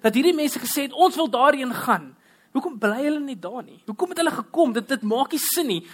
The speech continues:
Hoekom sal iemand van Botswana af hiernatoe reis? Hoekom? Net as dit significant of aangrypend genoeg was, as dit hulle so geroer het, dat hulle daarheen sou wou gaan. Hulle wil die koning besoek. Waar is die mees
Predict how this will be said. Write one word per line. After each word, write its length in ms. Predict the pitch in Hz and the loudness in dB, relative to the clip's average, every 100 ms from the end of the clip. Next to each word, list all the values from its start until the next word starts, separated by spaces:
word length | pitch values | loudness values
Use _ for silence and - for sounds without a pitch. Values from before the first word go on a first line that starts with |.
| - | 2
Hoekom 240 | 247 339 339 | 4 4 0
sal 220 | 302 262 | 0 -2
iemand 320 | 285 285 269 | 0 0 0
van 300 | - 254 226 208 - _ - | -2 -2 -2 -8 -20 _ -12
Botswana 560 | 220 - 254 269 262 | -10 -8 -6 -2 0
af 140 | 233 196 | 0 0
hiernatoe 380 | 208 214 214 180 | 0 -2 -4 -8
reis? 160 | 139 254 | -4 -4
Hoekom? 320 | 277 262 180 147 _ _ _ _ _ _ _ 190 | 2 0 0 -8 _ _ _ _ _ _ _ -4
Net 440 | 208 220 294 - | 0 0 0 -6
as 140 | 220 - | -12 -8
dit 140 | 214 208 - | -8 -8 -10
significant 840 | - 196 175 180 220 - - 202 | -12 -12 -12 -8 -8 -10 -12 -12
of 80 | 180 | -12
aangrypend 560 | 170 - - 240 240 214 | -16 -12 -8 -8 -10 -14
genoeg 440 | - 170 165 220 - | -14 -14 -10 -10 -8
was, 180 | 160 - - | -8 -8 -14
as 160 | - 196 | -12 -6
dit 80 | - | -6
hulle 140 | 214 | -4
so 240 | - - 285 | -6 -6 -6
geroer 520 | - 202 165 226 240 | -6 -8 -4 -4 -2
het, 100 | 196 - - | -4 -6 -14
dat 120 | 185 | -12
hulle 160 | 180 170 170 | -10 -10 -12
daarheen 480 | 170 185 180 160 160 | -10 -10 -10 -14 -16
sou 380 | - 160 151 143 _ _ - | -14 -12 -14 -16 _ _ -20
wou 240 | 139 135 135 _ - - | -18 -18 _ _ -20 -18
gaan. 180 | 113 98 _ _ _ _ _ _ _ _ _ _ | -18 -20 _ _ _ _ _ _ _ _ _ _
Hulle 200 | - 214 | -2 -2
wil 100 | 226 | -2
die 80 | 240 | -6
koning 240 | 240 247 240 | -6 -6 -6
besoek. 400 | 240 339 - - _ _ _ _ _ _ - | -10 -12 -14 -20 _ _ _ _ _ _ 2
Waar 240 | 220 330 | 6 6
is 80 | - | 4
die 80 | 262 | -2
mees 180 | 269 | -2